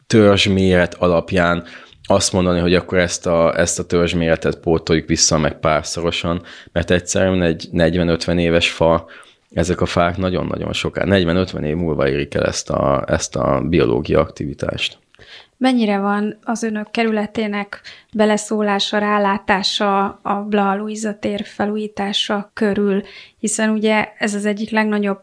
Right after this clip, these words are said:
Speaker 2: projekt, ami úgy érinti a kerületet is. Sok szempontból kritikus az a helyzet, ami ott van.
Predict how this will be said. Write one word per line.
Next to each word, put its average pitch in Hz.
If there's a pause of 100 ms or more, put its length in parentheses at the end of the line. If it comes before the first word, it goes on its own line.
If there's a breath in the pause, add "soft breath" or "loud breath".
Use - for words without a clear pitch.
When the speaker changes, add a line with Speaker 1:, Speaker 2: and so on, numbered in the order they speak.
(140)
Speaker 2:
projekt, 202
ami 202
úgy 208
érinti 196
a 196
kerületet 208
is. -
Sok -
szempontból 202
kritikus 202
az 190
a 190
helyzet, 196
ami 196
ott 196
van. -